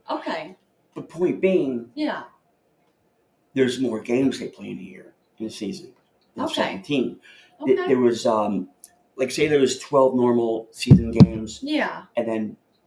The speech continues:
Speaker 2: uh, four playoff games.
Speaker 1: Yeah.
Speaker 2: And then one Super Bowl. And they, of course, won each one,
Speaker 1: Okay.
Speaker 2: ma-, which made them, made them undefeated.
Speaker 1: All right.
Speaker 2: But in seventeen games, which isn't like the twenty-two or twenty-three they play now.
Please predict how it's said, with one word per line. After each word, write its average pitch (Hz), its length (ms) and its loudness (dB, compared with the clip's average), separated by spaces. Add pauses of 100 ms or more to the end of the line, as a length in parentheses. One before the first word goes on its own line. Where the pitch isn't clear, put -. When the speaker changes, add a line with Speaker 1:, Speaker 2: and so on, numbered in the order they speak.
Speaker 2:
uh, 98 400 -12
four 117 640 -4 (160)
playoff 113 380 -2
games. 110 600 -6 (100)
Speaker 1:
Yeah. 294 360 0
Speaker 2:
And 110 100 -2
then 104 300 -6
one 120 200 2
Super - 300 -8
Bowl. - 180 -20 (400)
And 160 100 4
they, 208 80 6
of 143 140 4
course, 117 240 0
won 110 340 -2
each 107 220 -10
one, 180 440 2
Speaker 1:
Okay. 147 360 0
Speaker 2:
ma-, - 60 -6
which - 200 -14
made 139 160 -2
them, 120 220 -2 (120)
made 123 200 4
them 110 120 2
undefeated. 117 580 -4 (220)
Speaker 1:
All 339 140 -2
right. 370 240 -2 (460)
Speaker 2:
But 131 120 4
in 117 140 4
seventeen 113 560 0
games, 123 420 0
which 107 360 -10 (640)
isn't 143 340 -2
like 127 220 -4
the 123 80 -4
twenty-two 120 640 -2
or 110 60 -6
twenty-three 107 500 -10
they - 80 -16
play - 220 -20
now. 92 220 -16